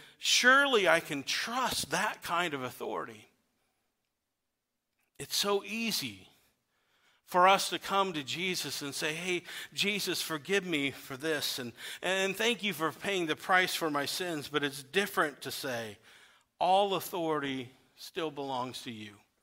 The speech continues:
and therefore I choose to make you my Lord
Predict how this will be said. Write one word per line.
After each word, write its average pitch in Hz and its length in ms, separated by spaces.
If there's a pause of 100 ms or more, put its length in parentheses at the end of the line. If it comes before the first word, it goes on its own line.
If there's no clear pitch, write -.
(1120)
and 143 180
therefore 165 500
I 160 340
choose 151 440
to 127 100
make 135 300
you 131 100
my 117 200
Lord 165 640